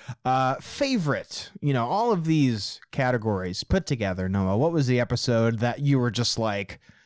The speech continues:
"Hot damn, what an episode"? So what was your, uh, best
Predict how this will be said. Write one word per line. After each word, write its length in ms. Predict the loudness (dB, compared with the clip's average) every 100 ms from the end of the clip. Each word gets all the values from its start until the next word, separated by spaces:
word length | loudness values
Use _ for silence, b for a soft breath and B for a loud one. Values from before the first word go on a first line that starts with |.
| b
"Hot 240 | -4 -4 -4
damn, 460 | -10 -10 -10 -14 -14 _ -2
what 220 | 2 2
an 100 | 0
episode"? 400 | -4 -2 -2 0
So 100 | 2
what 140 | 2
was 160 | 2 2
your, 160 | 4 4
uh, 220 | 2 0
best 500 | 0 -2 0 -2 -4